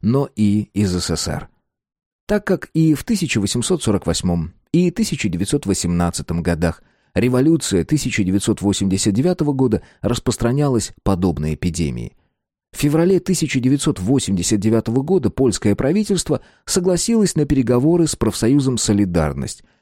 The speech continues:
и вскоре страна уже готовилась к свободным выборам. В мае венгерские коммунисты решились открыть границу с Австрией.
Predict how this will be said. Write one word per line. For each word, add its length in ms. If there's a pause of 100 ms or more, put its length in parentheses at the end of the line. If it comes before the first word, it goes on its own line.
и 100
вскоре 280
страна 380
уже 160
готовилась 640
к 80
свободным 500
выборам. 460 (560)
В 160
мае 260
венгерские 600
коммунисты 840
решились 640
открыть 340
границу 540
с 100
Австрией. 520